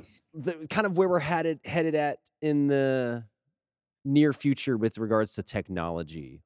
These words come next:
like, s-, w-, and when I say technology, that can mean a million things. It, it could mean the social media sphere and, like, putting yourself out there to try and, you know, get people's attention online.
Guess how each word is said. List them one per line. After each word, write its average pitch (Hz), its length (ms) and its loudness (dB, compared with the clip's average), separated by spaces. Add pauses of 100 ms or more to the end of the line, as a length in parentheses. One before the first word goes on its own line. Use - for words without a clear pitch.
like, 87 240 -6
s-, - 200 -20
w-, 85 160 -14 (120)
and 110 180 0
when 113 100 8
I 110 60 8
say 107 140 4
technology, 95 360 2
that 87 100 2
can 92 120 2
mean 87 120 2
a 82 40 0
million 80 340 0
things. 76 460 -10
It, 101 180 -8
it 110 140 -6
could 104 140 0
mean 98 340 0 (320)
the 110 120 4
social 107 320 4
media 92 300 2
sphere 87 520 -2 (400)
and, 98 280 -4
like, 85 320 -8 (300)
putting 110 200 6
yourself 101 340 2
out 92 220 2
there 90 160 2
to 87 80 -2
try 87 340 -4
and, 82 380 -6
you 90 120 -10
know, 80 300 -10 (180)
get 104 160 -2
people's 90 280 -6
attention 85 380 -6
online. 80 500 -8